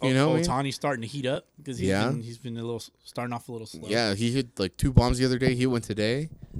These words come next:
Speaker 1: Yeah, dude.
Speaker 2: Yeah, so I'm
Speaker 1: Fucking
Speaker 2: like, "Yeah, fuck yes. He's on my
Speaker 1: Where did he go
Speaker 2: team."
Speaker 1: for today? He fucking went
Speaker 2: He went one for th-,
Speaker 1: one for three
Speaker 2: four,
Speaker 1: with two ribbies
Speaker 2: yeah.
Speaker 1: and a walk.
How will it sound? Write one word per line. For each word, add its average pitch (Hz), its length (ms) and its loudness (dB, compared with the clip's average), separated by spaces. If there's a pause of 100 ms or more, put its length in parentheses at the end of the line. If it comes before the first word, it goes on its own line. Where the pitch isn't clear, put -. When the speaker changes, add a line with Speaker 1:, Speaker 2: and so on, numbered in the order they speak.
(240)
Speaker 1:
Yeah, 110 240 -2
dude. 110 120 -4
Speaker 2:
Yeah, 117 320 0
so 104 220 -2
I'm 107 60 0
Speaker 1:
Fucking 98 120 -2
Speaker 2:
like, 73 140 -10
"Yeah, - 200 -12
fuck - 300 -14
yes. 262 880 -2
He's 151 140 -4
on 147 100 0
my 160 40 -2
Speaker 1:
Where 170 80 0
did 160 100 -6
he 160 60 0
go 156 60 0
Speaker 2:
team." 156 80 -4
Speaker 1:
for 107 200 -10
today? 101 240 -10
He 117 160 -10
fucking 123 480 -8
went 117 160 -2
Speaker 2:
He 127 80 2
went 135 220 2
one 113 400 0
for 104 760 -2 (140)
th-, 92 100 -14
Speaker 1:
one 190 160 0
for 165 80 -4
three 156 200 -2
Speaker 2:
four, 151 60 2
Speaker 1:
with 135 100 -2
two 147 120 -2
ribbies 139 280 -2
Speaker 2:
yeah. 160 60 -6
Speaker 1:
and 139 80 -8
a 117 40 -8
walk. 107 380 -12